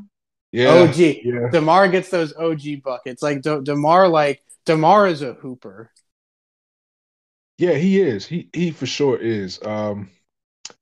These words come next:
Speaker 1: man, that's, that's a tough one, man. I, I, I, I, I think I still would lean the Paul George deal. Damn, but not having Denny or Rui, yeah. Yeah. Oh,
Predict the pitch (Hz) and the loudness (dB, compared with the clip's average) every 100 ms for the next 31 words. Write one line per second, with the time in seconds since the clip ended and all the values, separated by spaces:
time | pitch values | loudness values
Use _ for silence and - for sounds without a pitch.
0 | _ _ _ _ 131 117 139 233 - 339 | _ _ _ _ 0 2 2 0 0 -2
1 | 131 98 - 131 107 101 101 104 165 - | 0 -2 0 0 0 -2 0 0 0 -2
2 | 151 180 - 143 143 135 143 139 143 143 | 0 0 -2 -2 0 0 0 0 -2 0
3 | 127 113 - 120 107 104 107 101 98 95 | 0 -2 0 0 0 0 -2 -2 -4 -6
4 | 95 123 113 110 104 107 101 98 90 - | -6 0 0 0 0 0 0 -2 -6 -16
5 | _ _ _ _ _ _ _ _ _ - | _ _ _ _ _ _ _ _ _ -18
6 | 107 117 113 104 95 - 147 117 101 107 | -6 0 2 2 -2 -2 0 2 0 0
7 | 135 156 160 131 110 101 147 147 135 - | 0 2 2 2 0 0 0 0 -2 0
8 | 170 185 170 165 196 196 180 131 _ _ | 0 2 2 0 2 2 0 -4 _ _
9 | _ _ _ _ - 147 120 - - - | _ _ _ _ -2 0 2 -2 -4 -14
10 | _ _ _ _ _ _ _ _ _ _ | _ _ _ _ _ _ _ _ _ _
11 | - - 123 110 95 - - - 135 123 | -20 -4 0 2 0 -2 -8 -2 0 0
12 | 107 - | -2 -6